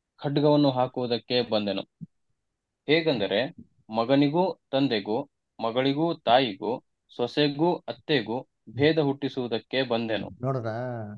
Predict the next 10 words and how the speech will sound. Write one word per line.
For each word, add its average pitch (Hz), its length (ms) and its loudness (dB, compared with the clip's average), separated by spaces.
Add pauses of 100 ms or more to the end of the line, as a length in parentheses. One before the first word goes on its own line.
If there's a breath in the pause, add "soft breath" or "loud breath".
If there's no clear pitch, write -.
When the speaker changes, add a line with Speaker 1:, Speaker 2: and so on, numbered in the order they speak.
(140)
Speaker 2:
ಸತ್ಯ 127 460 -4
ಎಲ್ಲೋಗ್ತಾರೋ 143 840 4
ಭೇದವ 117 420 -2
ಬರ್ತಾರೆ. 104 360 -8
ಗಂಡ 123 440 -6
ಹೆಂಡತಿಗೆ 127 440 -2
ಬಂದ್ಬಿಡ್ತಾರೆ, 120 720 -6 (800)
ಅತ್ತೆ 147 380 0
ಸೊಸೆಗೆ 160 420 4
ಬಂದ್ಬಿಡ್ತಾರೆ. 165 760 2